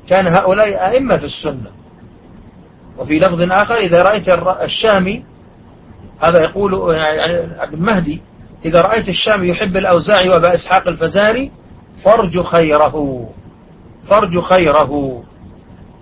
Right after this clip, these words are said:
وقال سفيان بن وكيع: "أحمد عندنا محنة،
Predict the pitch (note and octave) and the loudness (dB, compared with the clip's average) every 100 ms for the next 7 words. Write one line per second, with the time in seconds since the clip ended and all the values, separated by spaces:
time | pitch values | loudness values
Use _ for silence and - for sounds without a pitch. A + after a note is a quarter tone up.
0 | - - - - - - - - - - | -20 -20 -20 -20 -20 -20 -20 -20 -20 -20
1 | - - - - - - - - - - | -20 -20 -20 -20 -20 -20 -20 -20 -20 -20
2 | - - - - - - - - - - | -20 -20 -20 -20 -20 -20 -20 -20 -20 -20
3 | - - - - D3+ - C4 A#3 F#3 F#3 | -20 -20 -20 -6 -4 2 2 2 -2 -2
4 | A#3+ A#3+ G3 F3+ D#3 - A3 E3+ - B3+ | 0 0 0 0 0 -2 -2 -2 -2 -6
5 | - G3+ F3+ D3+ - C#4 G#3 G3+ F#3 F#3 | -4 0 0 0 -2 0 0 0 0 0
6 | F#3 D#3 A2+ | 0 -4 -10